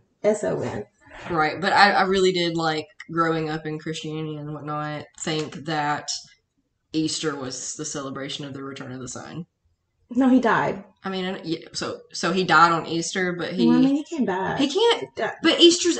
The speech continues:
Speaker 2: after.
Speaker 1: I don't, I, we're not Christian. Leave us alone. I have no idea what's happening.
Speaker 2: Oh, my gosh! I mean,
Speaker 1: Don't take it out.
Speaker 2: I'm not. I'm not gonna take that out.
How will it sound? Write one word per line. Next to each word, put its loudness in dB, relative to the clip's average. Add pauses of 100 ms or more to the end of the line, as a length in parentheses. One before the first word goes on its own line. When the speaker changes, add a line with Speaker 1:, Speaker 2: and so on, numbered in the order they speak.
(140)
Speaker 2:
after. 2
Speaker 1:
I 8
don't, 6 (140)
I, 6
we're 12
not 12
Christian. 8
Leave 4
us 8
alone. 10
I 6
have 4
no 6
idea 8
what's 4
happening. 4 (380)
Speaker 2:
Oh, 2
my 0
gosh! -2
I -2
mean, 0
Speaker 1:
Don't 2
take 0
it 0
out. 0 (840)
Speaker 2:
I'm -2
not. -2
I'm -6
not -4
gonna -4
take -12
that -14
out. -16